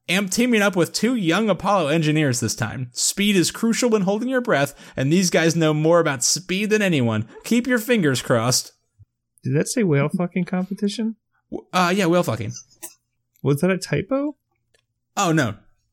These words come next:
Speaker 2: W-, <laughs> okay. Are you fucking the whale, or are you making whales
Speaker 1: Uh, you are
Speaker 2: fuck?
Speaker 1: fucking the whale. Um,
Speaker 2: Like
Speaker 1: so
Speaker 2: a, wait, like, a person is,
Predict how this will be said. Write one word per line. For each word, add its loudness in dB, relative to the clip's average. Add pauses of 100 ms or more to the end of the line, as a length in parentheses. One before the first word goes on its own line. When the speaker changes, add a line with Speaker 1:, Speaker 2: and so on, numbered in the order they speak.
(180)
Speaker 2:
W-, -2
<laughs> -4
okay. 0 (600)
Are 2
you 4
fucking 0
the 4
whale, 2 (260)
or 2 (240)
are 0
you 4
making 2
whales 4
Speaker 1:
Uh, 6
you 4
are 4
Speaker 2:
fuck? 2
Speaker 1:
fucking 2
the 4
whale. -2 (340)
Um, 0 (760)
Speaker 2:
Like 4
Speaker 1:
so 2 (180)
Speaker 2:
a, -4
wait, 4
like, 0
a 0
person 0
is, -2